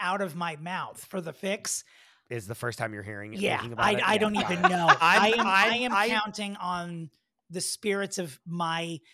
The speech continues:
Speaker 1: ancestors and Judi Dench and Cher to come through me, and Mariska Hargitay to come through me and help me help Lena Dunham, because I have no idea what,
Speaker 2: <laughs>
Speaker 1: what to do to fix her.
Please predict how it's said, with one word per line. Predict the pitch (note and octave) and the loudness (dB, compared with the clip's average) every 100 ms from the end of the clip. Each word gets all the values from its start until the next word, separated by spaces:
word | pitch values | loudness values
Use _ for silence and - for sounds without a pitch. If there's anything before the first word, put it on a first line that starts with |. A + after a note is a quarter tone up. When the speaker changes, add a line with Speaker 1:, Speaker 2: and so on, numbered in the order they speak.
| _ _ - | _ _ -2
Speaker 1:
ancestors | G#3+ G#3+ - G#3 - G#3 G3 F#3+ | -2 0 0 0 0 -2 -2 -2
and | - F3+ E3+ D3+ - | -6 -8 -8 -12 -6
Judi | F3+ G#3 F#3+ | -4 -4 -4
Dench | D#3 F#3+ F#3 G3 - - | 0 2 2 -2 -6 -6
and | F3 | -8
Cher | D#3 - F#3 F3+ F3 | -6 -2 -2 -2 -4
to | E3 | -8
come | F3 E3+ | -8 -8
through | - F3+ | -4 -2
me, | F#3 G3 | -2 -2
and | G#3 B3+ | -2 0
Mariska | G#3+ F3 - | 0 0 0
Hargitay | E3+ D#3 D3 D#3 C3 B2 - - - - | 0 0 -4 -8 -8 -10 -18 -20 -12 -8
to | F3+ | -2
come | G#3+ G3 | 0 0
through | G3+ G#3 G3+ | 2 4 4
me | F#3 F3 | 0 -2
and | D#3+ E3+ | -4 -6
help | C#3 G3 G3 F3+ | 0 2 0 -4
me | F#3 E3+ D#3+ | -4 -2 -4
help | D3 E3+ D3 - _ _ _ _ - | -2 -2 -2 -10 _ _ _ _ -12
Lena | E3 F3 E3 D#3 | -4 -4 -2 -4
Dunham, | D#3+ D#3 D3 D3+ | -6 -6 -8 -10
because | D#3 F3 D#3+ D3 | -8 -6 -4 -6
I | E3+ | -6
have | E3+ E3 | -6 -6
no | F3 E3+ E3 | 0 2 4
idea | D#3 D3+ D3+ D#3+ D3+ C#3 C3+ - - D#3+ | 2 -2 -8 -6 -4 -4 -4 -4 -4 0
what, | F3 - | 0 0
Speaker 2:
<laughs> | |
Speaker 1:
what | F3 F3+ D#3+ | -2 0 -2
to | D3+ | -4
do | E3+ | -2
to | D3+ | -2
fix | C3+ D#3 - | -4 -6 -6
her. | A#2 | -10